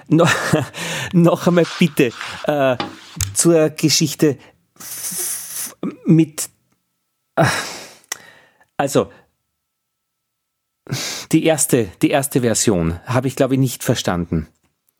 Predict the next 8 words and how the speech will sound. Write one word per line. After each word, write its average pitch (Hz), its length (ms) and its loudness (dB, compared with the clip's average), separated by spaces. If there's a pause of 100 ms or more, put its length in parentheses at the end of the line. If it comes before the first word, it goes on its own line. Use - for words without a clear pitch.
(1040)
Äh, 123 160 0
wo 127 180 4
sind, 147 320 2
wo 139 260 2
es 135 140 2
nicht 156 260 2
künstlich 113 520 2
ist. - 360 0